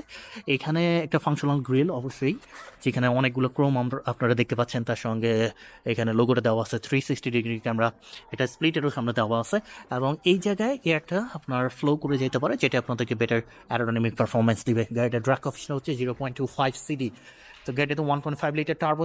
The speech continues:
ইঞ্জিন আছে, তার সঙ্গে ইসিভিটি ট্রান্সমিশন আছে। তো আমি একটু ইঞ্জিন বেটা ওপেন করাই,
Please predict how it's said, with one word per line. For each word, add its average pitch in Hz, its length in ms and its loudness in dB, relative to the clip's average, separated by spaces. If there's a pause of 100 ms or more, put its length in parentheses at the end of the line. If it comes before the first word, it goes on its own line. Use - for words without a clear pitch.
ইঞ্জিন 160 240 -2
আছে, 170 200 -4
তার 135 140 0
সঙ্গে 135 240 0
ইসিভিটি 170 600 -2
ট্রান্সমিশন 156 600 -2
আছে। 104 160 -6 (440)
তো - 40 -4 (100)
আমি 151 160 0
একটু 185 220 -2
ইঞ্জিন 165 220 2
বেটা 160 240 4
ওপেন 156 300 2
করাই, 123 240 0